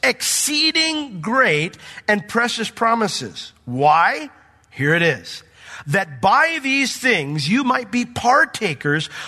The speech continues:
of the divine nature, having escaped the corruption that is in the world through lust." Think about that for just a minute.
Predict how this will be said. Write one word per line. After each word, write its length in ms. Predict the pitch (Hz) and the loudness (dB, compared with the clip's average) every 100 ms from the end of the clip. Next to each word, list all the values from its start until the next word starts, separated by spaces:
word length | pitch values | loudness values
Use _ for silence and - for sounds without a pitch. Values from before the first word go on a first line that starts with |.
| - 233 | -2 4
of 320 | 285 302 - | 4 2 -6
the 100 | 285 | -6
divine 560 | 269 196 202 165 147 | -4 2 2 2 0
nature, 520 | 170 226 233 - 98 - _ _ _ _ _ _ _ _ _ | 0 -2 -2 -6 -8 -16 _ _ _ _ _ _ _ _ _
having 480 | - 214 220 196 175 | -4 0 0 0 0
escaped 720 | 151 - - 208 254 247 - | 0 0 -2 0 0 -4 -8
the 100 | 170 | -10
corruption 800 | - 156 143 202 - - 220 202 - - | -6 -2 0 0 -2 -6 -6 -8 -14 -12
that 160 | - 147 | -2 0
is 260 | 143 127 - | 0 -4 -6
in 500 | 170 208 220 220 208 | -2 -2 -2 -4 -8
the 140 | 139 127 | -6 -4
world 680 | 123 135 160 175 170 156 - - _ | -2 -2 -2 -2 -4 -8 -14 -20 _
through 720 | - - 135 143 139 139 135 135 _ _ _ _ | -20 -12 -4 -2 -2 -2 -6 -10 _ _ _ _
lust." 800 | 120 113 113 95 - - - - _ _ _ _ _ _ _ _ _ _ _ _ _ _ _ _ _ _ _ _ _ - | -6 -2 -2 -4 -8 -8 -10 -18 _ _ _ _ _ _ _ _ _ _ _ _ _ _ _ _ _ _ _ _ _ -18
Think 260 | - 453 | -4 -2
about 220 | 415 147 | 0 0
that 180 | 135 127 | 0 -2
for 100 | 135 | -4
just 220 | 127 151 | -6 -4
a 60 | 131 | -4
minute. 320 | 131 98 85 | -4 -6 -10